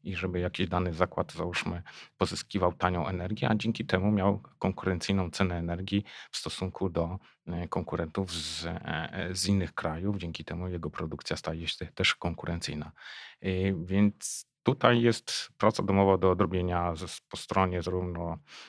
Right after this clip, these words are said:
e, legislatora, jak i Urzędu Regulacji Energetyki w zakresie, mm, e, w traktowania inwestycji w linię, e, bezpośrednią, czyli, e, w, no, w, im mniej tych procedur czy koncesjonowania tego typu producentów,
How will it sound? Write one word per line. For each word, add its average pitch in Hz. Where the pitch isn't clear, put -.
e, 85
legislatora, 90
jak 85
i 92
Urzędu 92
Regulacji 87
Energetyki 82
w -
zakresie, 90
mm, 90
e, 85
w -
traktowania 87
inwestycji 90
w 82
linię, 90
e, 87
bezpośrednią, 95
czyli, 82
e, 85
w, -
no, 85
w, -
im 92
mniej 95
tych 101
procedur 92
czy -
koncesjonowania 92
tego 95
typu -
producentów, 90